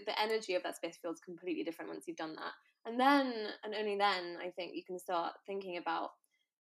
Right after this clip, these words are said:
inviting fresh energies that vibrate with the pulse of life into that space. So I think before Chris-, well, in tandem with crystals, I think fresh flowers in, um, you know, Far Eastern Feng Shui, fresh flowers are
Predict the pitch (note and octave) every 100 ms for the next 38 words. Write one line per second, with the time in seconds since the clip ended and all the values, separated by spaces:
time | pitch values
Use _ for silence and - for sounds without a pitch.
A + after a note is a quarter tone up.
0 | - G#3+ A3+ A3 G#3+ A3 G#3 G3+ F#3 -
1 | A3+ G3+ F#3+ - - - - - _ _
2 | _ G#3 G#3 G3+ F#3+ F3+ - - F3+ -
3 | - F3 F#3+ F#3 F#3+ F#3 F3+ - F3+ F3+
4 | F#3 - - G3+ F3 F3+ F#3 F#3+ - F3+
5 | - F#3+ F#3 - - E3+ F3 G3 F#3+ G3
6 | F#3+ - G3 G#3 F#3+ F#3+ A3+ G#3+ D#3 -
7 | - - A3 A3+ B3+ B3 A3 F#3+ - F3
8 | - D#3+ F3 F#3 D#3+ - A3+ G#3+ - G#3+
9 | G3 G3 F3 - - _ _ _ _ G3
10 | G3 G3 F#3 F3+ F3+ F3+ F3+ F#3+ F3 F3
11 | - _ - G3 F#3+ F#3+ G3 G3 - F#3+
12 | F#3 F#3 F#3+ F3+ F3+ - G3 F3+ E3+ -
13 | - G#3 G3 - G3+ F#3+ F#3 F3+ - F3
14 | E3+